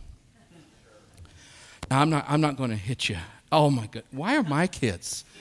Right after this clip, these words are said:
the ones that are eager here? Eager. You know what? I see little Dalton's hand up in the back. And Dalton, I, I'm gonna, I'm gonna have you come and help me. Come on, buddy. Come on, come on, buddy. All right. Now,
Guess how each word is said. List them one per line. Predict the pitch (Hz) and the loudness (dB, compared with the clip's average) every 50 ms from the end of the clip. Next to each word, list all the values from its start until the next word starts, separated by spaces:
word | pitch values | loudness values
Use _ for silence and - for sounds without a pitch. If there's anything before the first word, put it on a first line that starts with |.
| - - - - | -20 -20 -8 -4
the | 139 | 0
ones | 135 143 147 151 139 | 2 2 2 2 2
that | 147 147 131 | 2 2 2
are | 131 120 - | 0 0 2
eager | 147 170 170 135 131 110 | 2 2 2 2 0 0
here? | 98 95 104 123 110 92 - - - - - _ _ - - - - - - - - - - _ _ _ _ _ _ _ | 0 -2 -2 0 0 -2 -2 -6 -12 -20 -20 _ _ -20 -20 -20 -20 -20 -20 -20 -20 -20 -20 _ _ _ _ _ _ _
Eager. | - 160 165 131 123 117 | 0 2 2 2 0 2
You | 120 143 160 | 2 4 4
know | 165 170 175 | 4 2 0
what? | 170 165 170 190 196 - | 0 0 0 -2 -2 -2
I | - 156 185 | -2 0 0
see | 165 - - 185 151 | 2 2 4 4 4
little | 147 147 135 120 | 4 4 2 2
Dalton's | 127 131 131 135 131 120 107 - | 0 0 -2 -2 -2 -6 -6 -8
hand | - - - 131 127 120 110 113 110 | -10 -6 -4 -2 0 0 0 -2 -2
up | 107 110 - - | -4 -6 -6 -6
in | 113 | -8
the | 107 101 | -8 -6
back. | 87 110 107 107 127 135 - - - - - - - - - - - | -4 -2 -2 -2 -4 -4 -8 -14 -20 -20 -20 -20 -20 -20 -20 -8 -2
And | 127 131 127 | 0 0 2
Dalton, | 123 147 151 175 190 180 | 2 2 2 2 0 -2
I, | 165 190 180 | -4 -2 0
I'm | 175 208 220 | 2 2 2
gonna, | 190 175 160 135 | 2 2 0 0
I'm | 165 196 | 0 0
gonna | 202 185 180 | 0 2 0
have | 170 139 131 143 190 185 165 | 0 0 0 0 0 0 2
you | 180 170 156 | 0 0 0
come | 143 - - 165 160 151 | 0 -2 -2 0 0 2
and | 139 127 | 2 2
help | 123 117 104 87 | 2 2 0 -2
me. | 95 95 | -6 -12
Come | - - 220 202 | -8 -4 -2 0
on, | 165 131 104 | 0 -2 -2
buddy. | 90 101 104 101 110 120 - - - - - - - - - - - - _ _ _ _ _ _ _ _ _ _ _ _ _ _ _ - | -2 -4 -4 -2 -4 -6 -8 -12 -18 -20 -20 -20 -20 -20 -20 -20 -20 -20 _ _ _ _ _ _ _ _ _ _ _ _ _ _ _ -12
Come | - 185 151 | -8 -4 -4
on, | 131 117 104 98 87 - - - | -4 -4 -4 -6 -8 -12 -14 -8
come | - 208 185 | -4 -2 -2
on, | 135 107 | -2 -2
buddy. | 95 98 98 98 104 135 131 117 - _ _ _ _ _ - - - - - - - - _ - - _ _ _ _ _ _ _ _ - | -4 -6 -6 -6 -6 -8 -10 -12 -16 _ _ _ _ _ -20 -20 -20 -20 -20 -20 -20 -20 _ -20 -20 _ _ _ _ _ _ _ _ -8
All | 165 156 | -6 -4
right. | 120 123 143 160 123 80 - - - - - _ _ - - - - - - - - | -2 -2 -2 -2 -2 -4 -8 -12 -16 -16 -18 _ _ -20 -20 -20 -20 -20 -20 -6 0
Now, | 123 139 143 143 127 | 2 4 4 4 2